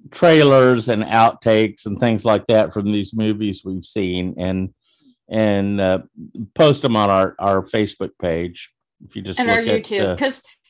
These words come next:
Speaker 1: I'm
Speaker 2: we
Speaker 1: sorry, I,
Speaker 2: actually
Speaker 1: I,
Speaker 2: have a
Speaker 1: yeah,
Speaker 2: YouTube.
Speaker 1: no, I said YouTube, I meant Facebook. Yeah.
Speaker 2: No,
Speaker 1: It,
Speaker 2: you
Speaker 1: uh,
Speaker 2: said Facebook, you meant YouTube. How many drinks have you had tonight, <laughs> Steve?
Speaker 1: I haven't. I haven't. I
Speaker 2: Maybe you
Speaker 1: haven't.
Speaker 2: should.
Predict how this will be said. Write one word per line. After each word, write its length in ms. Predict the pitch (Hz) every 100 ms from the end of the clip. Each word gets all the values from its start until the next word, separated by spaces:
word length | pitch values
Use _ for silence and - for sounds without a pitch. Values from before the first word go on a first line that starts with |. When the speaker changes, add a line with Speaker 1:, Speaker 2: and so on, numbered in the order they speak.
| _ _ _ -
Speaker 1:
I'm 100 | 170
Speaker 2:
we 40 | 175
Speaker 1:
sorry, 380 | 170 135 131
I, 60 | 131
Speaker 2:
actually 260 | 127 135 139
Speaker 1:
I, 100 | 156
Speaker 2:
have 100 | -
a 40 |
Speaker 1:
yeah, 280 | 156 127 123
Speaker 2:
YouTube. 420 | - 311 254 220
Speaker 1:
no, 400 | 160 139 117 - _ -
I 140 | 160
said 240 | 156 185 147
YouTube, 500 | 123 117 120 110 120
I 80 | 120
meant 260 | 123 95
Facebook. 500 | 101 92 - 82 85 _
Yeah. 340 | 113 107 92 95 _ _ _
Speaker 2:
No, 180 | 254 254
Speaker 1:
It, 100 | 240
Speaker 2:
you 60 | 254 226
Speaker 1:
uh, 40 |
Speaker 2:
said 140 | 262
Facebook, 480 | - 233 247 226 208
you 60 | 214
meant 200 | 190 -
YouTube. 360 | 190 196 180 _ _ _
How 200 | - 330
many 220 | 494 359
drinks 300 | - 302 427
have 100 | 240
you 140 | 233 415 415
had 120 | 254
tonight, 320 | 226 196 -
<laughs> 60 | -
Steve? 380 | 220 - - _ _ _ _ -
Speaker 1:
I 120 | 214
haven't. 580 | 220 254 277 175 98 87 _ _ _ -
I 80 | 147
haven't. 540 | 170 165 110 90 69 _ _ _
I 40 | 247
Speaker 2:
Maybe 120 | 349
you 60 | 494
Speaker 1:
haven't. 180 | 440
Speaker 2:
should. 400 | - 440 277 185